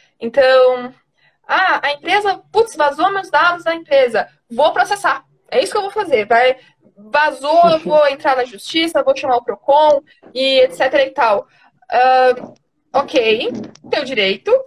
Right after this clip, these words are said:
Speaker 1: tá válido e
Speaker 2: Uhum.
Speaker 1: realmente tem que verificar. Mas a pessoa, ela, do nada, ela acha tranquilo passar o C P F pra uma pessoa que ela nunca viu na vida. Então, às vezes ela não consegue transpor isso pra vida priva-, pra vida física.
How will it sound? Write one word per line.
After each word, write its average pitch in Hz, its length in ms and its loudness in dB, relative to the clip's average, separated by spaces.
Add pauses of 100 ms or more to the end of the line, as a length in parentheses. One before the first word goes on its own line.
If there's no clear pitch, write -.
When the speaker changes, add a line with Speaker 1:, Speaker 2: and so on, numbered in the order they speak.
(240)
Speaker 1:
tá - 120 0
válido 202 560 -2
e 202 180 -4
Speaker 2:
Uhum. 185 80 -8
Speaker 1:
realmente 214 420 -2
tem 233 120 -8
que 262 60 -10
verificar. 240 340 -2 (500)
Mas 453 180 0
a 494 80 0
pessoa, 480 600 2 (100)
ela, 453 300 0 (840)
do 480 140 -2
nada, 427 400 0 (240)
ela 349 420 2
acha 370 240 -2
tranquilo 339 680 -6
passar 330 380 -2
o 302 40 -6
C 311 120 -12
P - 100 -4
F 302 280 -2
pra 330 100 -20
uma 311 60 -14
pessoa 311 160 -10
que 302 80 -8
ela 285 100 -4
nunca 311 160 -12
viu 302 100 -16
na 320 100 -8
vida. 508 360 -12 (760)
Então, 247 840 2 (280)
às 262 140 -2
vezes 285 120 -4
ela 311 100 2
não 320 100 -2
consegue 330 260 -2
transpor 330 300 -4
isso 349 140 -8
pra 339 120 -6
vida 320 320 -4
priva-, 349 360 -2
pra 294 120 0
vida 277 400 -4
física. 302 500 -8